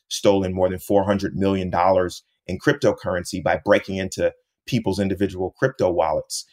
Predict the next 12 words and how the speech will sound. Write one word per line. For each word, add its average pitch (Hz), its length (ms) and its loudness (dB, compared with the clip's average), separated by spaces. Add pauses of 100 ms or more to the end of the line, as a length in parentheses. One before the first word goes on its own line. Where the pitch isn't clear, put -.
(220)
and 101 120 0
also 101 540 2 (180)
building 117 300 6
this 95 240 -2
database 107 640 2
and, 90 180 -8 (180)
you 104 80 0
know, 90 60 0 (100)
buying 107 400 6
these 92 340 -4 (200)
stolen 107 580 4
data, 101 420 4